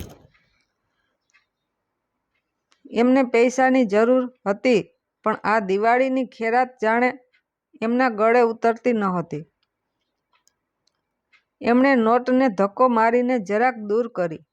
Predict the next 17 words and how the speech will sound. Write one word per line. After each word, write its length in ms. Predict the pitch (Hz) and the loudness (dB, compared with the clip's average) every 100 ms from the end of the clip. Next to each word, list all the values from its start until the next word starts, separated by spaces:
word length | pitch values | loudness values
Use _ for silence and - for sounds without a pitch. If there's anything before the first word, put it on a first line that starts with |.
| _ _ _ | _ _ _
અને 140 | 214 208 | -10 -10
ફરી 540 | 180 226 269 285 277 _ _ _ _ _ _ _ _ _ - | -4 -4 -2 -4 -8 _ _ _ _ _ _ _ _ _ -2
એમની 280 | 240 254 247 | 2 4 4
નજર 340 | 226 220 254 | 2 2 0
ટિકિટ 400 | 214 233 254 262 | 0 -6 -2 -2
બારી 300 | 220 226 233 | 2 2 2
પાસે 380 | 226 220 220 233 | 0 -2 -2 -6
જઈને 400 | 180 208 233 240 | 0 0 2 0
અટકી 360 | 196 196 185 | -2 -4 -8
ગઈ. 320 | 160 151 175 175 _ _ _ _ _ _ _ _ _ _ _ _ _ _ _ _ _ _ _ | -8 -8 -10 -20 _ _ _ _ _ _ _ _ _ _ _ _ _ _ _ _ _ _ _
એમને 280 | 233 262 269 | 2 4 4
મનમાં 440 | 214 233 254 269 | 4 4 4 2
કોણ 300 | 262 233 277 | 2 2 2
જાણે 340 | 220 226 247 247 | 2 2 2 0
કોની 380 | - 233 262 | 0 2 4
રાહ 340 | 208 202 220 175 | 4 2 0 -4
હતી, 320 | - 160 | -8 -14